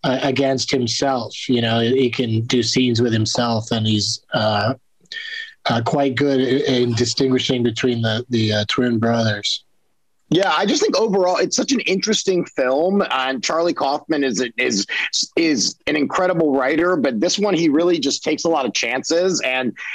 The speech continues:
Speaker 2: there's so many surprises and turns in it. I just, I love the film.
Speaker 1: I'm thinking of Ending Things is a movie that he did most recently,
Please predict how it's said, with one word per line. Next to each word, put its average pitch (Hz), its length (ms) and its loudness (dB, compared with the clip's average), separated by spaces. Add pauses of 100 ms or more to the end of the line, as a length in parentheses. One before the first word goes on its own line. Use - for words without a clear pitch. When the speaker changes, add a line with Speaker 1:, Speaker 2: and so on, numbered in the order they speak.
(100)
Speaker 2:
there's 160 220 0
so 190 140 2
many 190 160 2
surprises 135 880 0
and 113 180 0
turns 135 460 0
in 175 100 2
it. 190 300 2
I 123 140 2
just, 131 300 -2
I 139 60 2
love 110 360 0
the 117 80 -2
film. 123 280 -2 (1160)
Speaker 1:
I'm 160 160 0
thinking 202 320 2
of 185 140 4
Ending 180 360 2
Things 120 640 -4 (1040)
is 156 220 2
a 160 80 4
movie 156 400 4
that 139 180 2
he 135 200 2
did 127 360 0 (160)
most 135 320 0
recently, 131 680 2